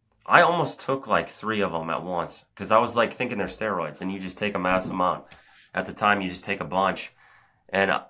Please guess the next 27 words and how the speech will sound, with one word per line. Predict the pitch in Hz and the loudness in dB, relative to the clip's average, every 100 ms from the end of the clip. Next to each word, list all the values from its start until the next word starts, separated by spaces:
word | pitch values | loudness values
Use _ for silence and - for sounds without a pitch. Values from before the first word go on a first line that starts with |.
| - | -12
the, | 101 104 | -8 -2
some | - 165 | 2 4
of | |
the | 139 | 6
other, | 123 135 101 - - | 6 6 2 -6 0
I, | 101 | 4
I | 123 131 | 8 8
know | 143 156 135 | 8 8 6
in, | 120 - - 82 | 4 -2 -12 -8
in | 110 98 | -4 2
hindsight, | 123 139 135 104 | 4 4 2 0
some | 92 117 | 0 0
of | 107 | 0
the | |
other | 104 | 0
drugs | 95 95 95 85 | 0 0 0 -2
in | 107 | -4
there | 107 87 | -2 -2
were, | 80 82 80 | -2 -4 -4
uh, | 71 69 - _ _ | -6 -8 -12 _ _
ecstasy. | 95 113 - 85 - - - _ _ - | -4 -4 -6 -10 -10 -12 -20 _ _ -10
It | |
was | 87 98 | -4 -2
M | 95 | -2
D | 90 | -2
M | 85 92 | -4 -4
A. | 82 | -8